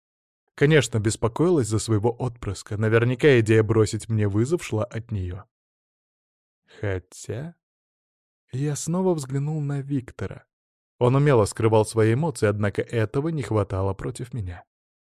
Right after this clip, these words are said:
Вдруг я понял, что старый ублюдок был в курсе всего. Слишком уж быстро он оказался в замке. Поместье младшей семьи находилось на другом конце губернии.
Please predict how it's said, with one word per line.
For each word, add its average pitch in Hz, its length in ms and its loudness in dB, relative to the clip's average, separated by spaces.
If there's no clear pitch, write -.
Вдруг 110 460 2
я 135 160 6
понял, 131 440 0
что 110 220 -6
старый 147 440 -2
ублюдок 123 440 0
был 117 200 2
в 120 80 -14
курсе 156 380 -6
всего. 98 440 -10
Слишком 196 500 0
уж 185 140 4
быстро 175 360 4
он 127 120 4
оказался 117 580 4
в 131 60 -6
замке. 113 540 -4
Поместье 113 440 2
младшей 101 380 0
семьи 107 300 -2
находилось 117 640 -2
на 104 320 0
другом 101 420 -2
конце 131 340 -8
губернии. 143 640 -6